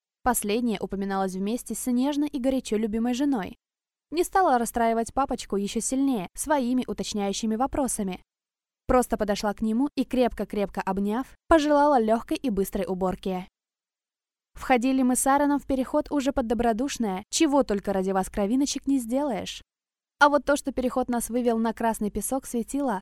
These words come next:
стало для нас всех большим сюрпризом. И самое главное, все растерянные взгляды тут же обратились ко мне.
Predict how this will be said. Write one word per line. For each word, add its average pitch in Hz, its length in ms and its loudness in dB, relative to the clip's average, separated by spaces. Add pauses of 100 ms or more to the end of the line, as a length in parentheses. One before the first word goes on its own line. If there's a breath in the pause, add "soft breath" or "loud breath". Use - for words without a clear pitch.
стало 254 400 4
для 220 140 0
нас 214 200 -2
всех - 320 -4
большим 202 400 -2
сюрпризом. 254 640 -4 (560)
И 285 80 0
самое 226 400 2
главное, 202 500 0
все - 240 0
растерянные 202 600 -2
взгляды 214 400 -2
тут 330 260 -2
же 330 80 -4
обратились 262 580 -2
ко 240 120 0
мне. 254 340 2